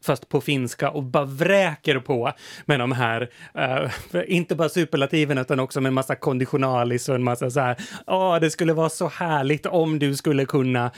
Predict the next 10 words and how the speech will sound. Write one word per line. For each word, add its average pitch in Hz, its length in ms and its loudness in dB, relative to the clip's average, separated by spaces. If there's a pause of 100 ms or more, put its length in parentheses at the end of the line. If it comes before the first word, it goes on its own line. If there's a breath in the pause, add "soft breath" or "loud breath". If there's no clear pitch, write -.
(140)
göra 135 420 2
ditt 131 180 -4
jobb 135 360 0
och - 420 -4 (560 loud breath)
göra 139 340 4
mig 131 180 2
nöjd" 127 360 0
och 127 120 -2
så - 120 -6
vidare. 135 320 0